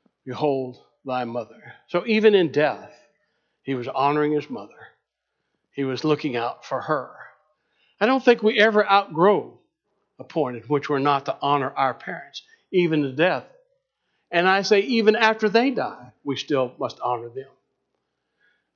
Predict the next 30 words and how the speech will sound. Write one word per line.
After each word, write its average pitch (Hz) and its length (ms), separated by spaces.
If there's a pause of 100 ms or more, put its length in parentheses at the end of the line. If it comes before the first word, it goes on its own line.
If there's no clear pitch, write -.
(680)
And 160 140
so 220 120
when 226 180
we 220 100
think 240 240
about 214 240
all 208 320
of 180 80
these 196 240
things, 214 280 (1800)
let 247 100
me 262 100
just 214 220 (500)
close 175 400
quickly 147 420
with 143 140
some 156 280
things 165 400
to 160 100
think 151 240
about. 120 360 (1200)
Well, 147 180
we 160 100
can 156 120
honor 180 300
our 180 100
parents 123 640 (520)
who 143 140
are 139 120
absentee, 147 800